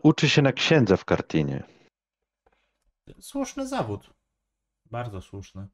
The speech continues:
Speaker 2: Dużo nauki
Speaker 1: Hmm?
Speaker 2: trzeba.
Speaker 1: Nie chciałbym,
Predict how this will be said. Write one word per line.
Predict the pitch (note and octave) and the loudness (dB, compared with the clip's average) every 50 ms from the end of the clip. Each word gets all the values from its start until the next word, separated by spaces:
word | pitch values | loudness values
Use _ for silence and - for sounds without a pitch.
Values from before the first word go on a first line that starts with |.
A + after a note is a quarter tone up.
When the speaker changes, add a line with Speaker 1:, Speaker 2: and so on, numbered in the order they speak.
| _ _ _ _ _ _ _ _ _ _ _ _ _ _ _ _ _ _ _ _ _ _ _ _ _ _ _ _ _ | _ _ _ _ _ _ _ _ _ _ _ _ _ _ _ _ _ _ _ _ _ _ _ _ _ _ _ _ _
Speaker 2:
Dużo | - A#2+ C3+ D3+ D#3 F3+ E3 | -14 -10 -8 -6 -6 -4 -4
nauki | D#3+ D#3+ D#3+ D#3 - B2+ | -4 -4 -4 -6 -2 2
Speaker 1:
Hmm? | A2 B2+ D3+ F3+ | 6 8 8 8
Speaker 2:
trzeba. | - F2+ E2+ F2 - - _ _ _ _ _ _ _ _ _ _ _ _ _ _ _ _ - | 6 2 -6 -14 -16 -18 _ _ _ _ _ _ _ _ _ _ _ _ _ _ _ _ 4
Speaker 1:
Nie | A#2+ B2+ D#3+ F3 | 6 6 6 6
chciałbym, | - - F3 C3+ A#2 A2 A2 G#2 G2 - | 4 2 2 2 4 4 4 4 4 2